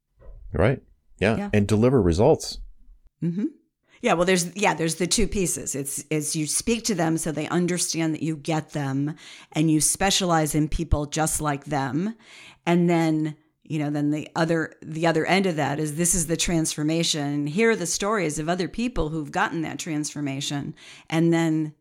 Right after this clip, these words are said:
Speaker 2: that's when I presumably then they have a conversation and then you, you deliver the goods.
Speaker 1: Mm-hmm.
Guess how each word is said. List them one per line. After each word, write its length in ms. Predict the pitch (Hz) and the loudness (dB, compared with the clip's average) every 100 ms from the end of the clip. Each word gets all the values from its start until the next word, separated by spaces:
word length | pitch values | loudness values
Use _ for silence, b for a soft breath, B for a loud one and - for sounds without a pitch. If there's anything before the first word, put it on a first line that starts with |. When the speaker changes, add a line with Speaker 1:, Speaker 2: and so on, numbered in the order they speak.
| - | -2
Speaker 2:
that's 280 | 165 170 165 | 0 0 -2
when 360 | 160 151 151 - | 0 0 -2 -6
I 120 | 151 | -8
presumably 760 | 147 - 147 151 151 147 147 | -2 0 2 0 -4 -4 -4
then 300 | 143 147 143 | -2 0 0
they 80 | 139 | -2
have 160 | 147 139 | -6 -8
a 60 | |
conversation 800 | - 147 147 - 160 170 135 147 | -6 -4 -4 -4 -4 -4 -6 -8
and 280 | - 170 170 | -4 -2 0
then 320 | 170 170 175 - _ _ | 2 0 -2 -8 _ _
you, 380 | - 180 180 180 - | -6 -2 -2 -4 -8
you 140 | 185 | -8
deliver 320 | 180 185 190 | -4 -4 -2
the 80 | 214 | -4
goods. 460 | 220 349 240 - - _ _ _ - | -2 -2 -4 -10 -14 _ _ _ 2
Speaker 1:
Mm-hmm. 320 | 92 - 101 | 6 6 4